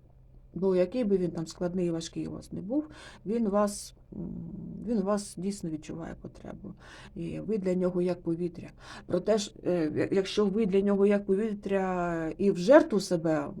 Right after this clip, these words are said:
вам не варто приносити, так, якщо не вивозити морально і енергетично стосунки з ним. І, до речі, е, до речі, можете і матеріально не вивозити,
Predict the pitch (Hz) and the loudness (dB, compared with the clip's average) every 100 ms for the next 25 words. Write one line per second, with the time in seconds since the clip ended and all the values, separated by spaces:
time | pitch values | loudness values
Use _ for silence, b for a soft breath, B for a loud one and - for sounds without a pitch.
0 | - 165 156 143 139 131 - - - - | -10 -6 -6 -6 -10 -10 -12 -14 -16 -18
1 | - - 165 170 160 156 - 170 170 151 | -16 -6 2 2 2 -2 0 0 0 -2
2 | - 160 - 233 294 170 - 220 196 202 | -8 -10 -4 -2 -2 -4 -2 0 4 6
3 | 196 208 196 254 240 190 190 175 175 190 | 8 6 8 8 8 6 4 2 2 4
4 | 208 214 196 - 185 170 175 170 165 165 | 4 4 2 2 -2 -2 -2 -4 -6 -4
5 | 175 175 160 - - 170 160 - - 180 | -6 -6 -10 -12 -10 -10 -10 -10 -10 -12
6 | - B B B - 180 202 247 262 - | -12 B B B 0 4 8 10 10 6
7 | 220 208 - 180 185 240 254 196 202 220 | 2 2 2 2 4 4 4 4 4 4
8 | 208 208 202 214 208 208 202 196 202 208 | 0 2 2 6 4 4 2 4 6 6
9 | 214 175 151 - - 170 165 165 165 165 | 6 4 0 -6 -6 -2 0 4 6 4
10 | 147 143 - - | 2 -6 -10 -14